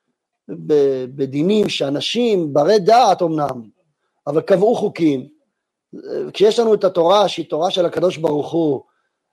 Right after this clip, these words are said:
זה ממש לחצוב בורות נשברים אשר לא יכילון המים. וזה זלזול גדול בתורה. עד כדי כך שמרן השולחן ערוך השתמש בלשון מאוד חזקה ואמר, "מרים יד בתורתו של משה רבנו". דבר איום ונורא.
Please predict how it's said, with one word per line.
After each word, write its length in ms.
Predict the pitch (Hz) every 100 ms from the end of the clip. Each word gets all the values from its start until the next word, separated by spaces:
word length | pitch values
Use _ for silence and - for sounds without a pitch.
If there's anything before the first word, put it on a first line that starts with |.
| _ -
זה 120 | 165
ממש 580 | 185 254 247 - - -
לחצוב 480 | 165 - - 254 190
בורות 240 | 190 220
נשברים 500 | 196 143 147 165 214
אשר 220 | 180 - 202
לא 140 | 190
יכילון 340 | 185 165 165
המים. 380 | 160 143 135 110 98 _ _ _ _ _ _ _ 131
וזה 480 | 135 190 190 165 147 143
זלזול 600 | 131 165 165 156 285 269
גדול 380 | 214 170 247 202
בתורה. 440 | 165 - 147 - - _ _ _ - -
עד 160 | 214
כדי 260 | 220 220 226
כך 140 | 202
שמרן 360 | 151 165 160 220
השולחן 300 | 208 - 202
ערוך 200 | 185 202
השתמש 340 | 170 160 190
בלשון 400 | 175 165 143 202
מאוד 280 | 196 180 170
חזקה 480 | - 180 151 - 151
ואמר, 420 | 139 135 175 226 214 196 _ _ -
"מרים 340 | 143 160 240 214
יד 160 | 226
בתורתו 440 | 185 180 160 160 165
של 140 | 160
משה 280 | 147 135 147
רבנו". 380 | 127 120 107 104
דבר 300 | 120 175 214
איום 240 | 190 214 214
ונורא. 380 | 175 156 127